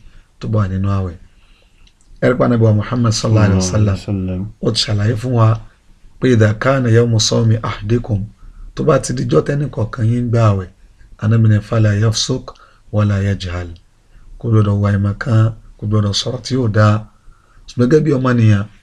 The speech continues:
Speaker 1: n tỌ́lọ́run bá pè wá náà ni onígbàgbé. Ẹ máa ń ṣe ṣe kéèyàn ó gbàgbé, kó sọ ohun tí ò yẹ kó sọ,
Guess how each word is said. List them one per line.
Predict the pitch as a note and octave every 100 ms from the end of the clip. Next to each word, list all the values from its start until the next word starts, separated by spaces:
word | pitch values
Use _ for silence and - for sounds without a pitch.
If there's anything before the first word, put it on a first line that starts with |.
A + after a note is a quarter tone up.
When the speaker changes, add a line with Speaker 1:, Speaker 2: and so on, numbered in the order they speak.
| - _ - - -
Speaker 1:
n | A2
tỌ́lọ́run | C#3 B2+ A2+
bá | A#2+
pè | -
wá | G2+ G#2
náà | A#2 A2
ni | G2+
onígbàgbé. | G2+ A2 G#2+ G#2+ F#2 F#2 F#2+ - _ _ _ _ _ -
Ẹ | A2+
máa | A#2
ń | A2+
ṣe | A#2
ṣe | A2+ - A#2 A2 - _ _ _ _ - _
kéèyàn | A#2+ A#2+ A2+
ó |
gbàgbé, | A2+ A2 F#2+ G2 G2+ A2+ _ -
kó | A#2
sọ | -
ohun | G#2+ G#2+
tí | C#3
ò | A#2+
yẹ | G2+
kó | G2 A#2
sọ, | - - G2+